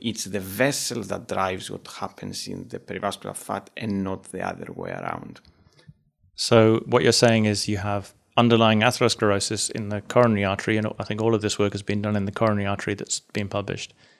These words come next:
Speaker 2: and somehow there are paracrine effects from the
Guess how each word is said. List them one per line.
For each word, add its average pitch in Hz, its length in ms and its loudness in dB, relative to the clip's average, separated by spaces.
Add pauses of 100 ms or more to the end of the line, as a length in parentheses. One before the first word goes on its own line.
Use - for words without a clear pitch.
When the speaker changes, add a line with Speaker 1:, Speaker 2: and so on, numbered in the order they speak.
(220)
Speaker 2:
and 101 380 -2 (240)
somehow 107 540 0
there 101 120 2
are 98 60 0
paracrine 117 580 4
effects - 400 -2
from 127 540 0
the 110 320 0